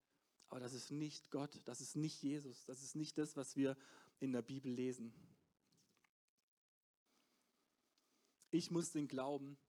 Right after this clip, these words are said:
nicht selbst in mir produzieren. Das schaffe ich gar nicht. Sondern Gott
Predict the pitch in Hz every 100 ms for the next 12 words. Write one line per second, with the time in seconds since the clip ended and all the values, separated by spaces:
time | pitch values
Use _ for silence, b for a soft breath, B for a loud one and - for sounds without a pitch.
0 | _ 135 139 143 - 127 131 139 127 127
1 | 117 123 117 110 - 151 135 117 - _
2 | _ _ _ _ _ _ _ _ _ _
3 | _ _ _ _ _ - - 139 143 -
4 | 113 113 117 - _ _ _ _ _ _
5 | _ _ _ _ _ _ _ _ _ _
6 | _ _ - 110 107 _ 123 120